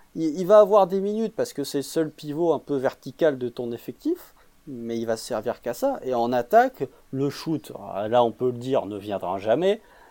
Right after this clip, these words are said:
Euh, donc ouais, c'est en fait, il, il va être, euh,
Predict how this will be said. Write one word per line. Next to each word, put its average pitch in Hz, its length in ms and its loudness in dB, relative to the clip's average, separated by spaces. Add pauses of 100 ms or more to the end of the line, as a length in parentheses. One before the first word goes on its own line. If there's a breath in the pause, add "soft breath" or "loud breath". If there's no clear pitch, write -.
(140)
Euh, 110 300 6
donc 120 240 -4
ouais, 214 280 4
c'est - 240 -4
en 120 120 0
fait, 214 380 0
il, 143 160 -8 (320 soft breath)
il 127 100 -6
va 143 140 6
être, 190 320 4
euh, 143 480 2